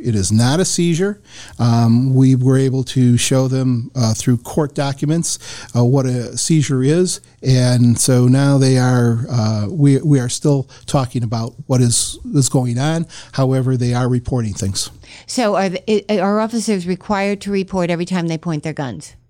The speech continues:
Speaker 1: No.
Speaker 2: Yet. They are not. They are not yet doing that.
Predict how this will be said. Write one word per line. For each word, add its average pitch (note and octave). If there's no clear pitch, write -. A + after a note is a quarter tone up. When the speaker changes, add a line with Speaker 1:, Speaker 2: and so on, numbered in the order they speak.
Speaker 1:
No. C3+
Speaker 2:
Yet. -
They E3+
are D#3
not. -
They E3
are D#3+
not E3+
yet E3
doing D#3+
that. D2